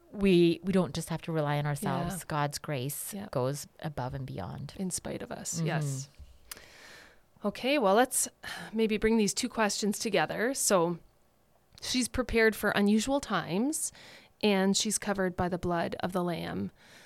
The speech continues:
Speaker 2: So, um, growing up in Canada, we are very familiar with snow, but, um, I know Windsor's a little different. I grew up in Thunder Bay, and the winters can be very harsh. And if you're not prepared, you, you might not survive,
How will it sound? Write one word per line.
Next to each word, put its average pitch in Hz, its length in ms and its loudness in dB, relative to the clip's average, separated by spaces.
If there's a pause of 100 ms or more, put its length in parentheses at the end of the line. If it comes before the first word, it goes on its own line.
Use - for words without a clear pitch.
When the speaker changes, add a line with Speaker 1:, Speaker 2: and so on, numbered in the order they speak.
(140)
Speaker 2:
So, 185 580 8
um, 180 460 0 (240)
growing 220 240 6
up 208 100 2
in 185 140 2
Canada, 202 580 4
we 185 160 2
are 175 80 4
very 196 280 4
familiar 170 460 2
with 170 220 -4
snow, 185 800 2
but, - 340 2 (460)
um, 165 420 2 (480)
I 190 60 2
know 185 120 2
Windsor's 180 380 2
a 180 60 -2
little 226 200 0
different. 214 460 0 (100)
I 190 120 0
grew 214 120 0
up - 80 -2
in 196 120 2
Thunder 180 200 0
Bay, 170 360 -4 (300)
and 180 340 2
the 170 260 2
winters 202 320 2
can - 160 2
be 170 160 2
very 214 380 2
harsh. 180 580 -2 (380)
And 220 120 4
if 214 140 2
you're 220 60 4
not 233 180 2
prepared, 214 480 2
you, 196 420 2
you 190 200 4
might 180 200 4
not 196 220 0
survive, 226 640 0